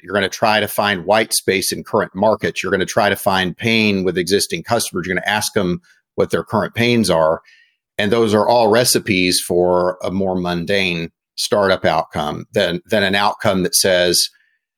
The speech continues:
"I'm gonna make a bet on a different set of futures that are not obvious to people." And, um, the opportunity is gonna be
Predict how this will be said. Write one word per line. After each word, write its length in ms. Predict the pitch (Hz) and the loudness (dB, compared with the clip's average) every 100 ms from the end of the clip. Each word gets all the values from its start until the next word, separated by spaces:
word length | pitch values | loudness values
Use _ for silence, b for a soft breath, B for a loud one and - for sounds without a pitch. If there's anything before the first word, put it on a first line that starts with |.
| _ _ _ | _ _ _
"I'm 220 | 113 135 | 0 2
gonna 140 | 117 104 | 2 2
make 260 | 104 101 | 2 0
a 60 | 104 | -2
bet 360 | 85 110 104 - | -2 0 0 0
on 140 | 104 | -2
a 120 | 87 85 | -2 0
different 360 | 165 175 120 - | 0 2 0 0
set 220 | 104 87 | 0 0
of 80 | 85 | -2
futures 500 | 90 80 - 58 - - | -6 -8 -8 -6 -6 -6
that 140 | - 98 | -2 0
are 80 | 95 | 0
not 360 | 104 107 101 - | 2 2 0 0
obvious 520 | 113 120 98 98 - | 0 0 0 0 0
to 100 | - | -4
people." 500 | 87 87 - - - _ _ _ _ _ _ | -6 -6 -6 -10 -12 _ _ _ _ _ _
And, 440 | 104 98 95 90 - | 0 2 2 0 0
um, 540 | 95 90 85 82 82 - - _ | 2 4 2 -2 -6 -12 -20 _
the 140 | 92 | -2
opportunity 760 | 78 107 101 92 135 117 101 98 | 2 2 0 -2 2 2 2 2
is 140 | 90 | 0
gonna 180 | - 95 | -2 -2
be 480 | 90 92 90 87 | -2 -2 -2 -4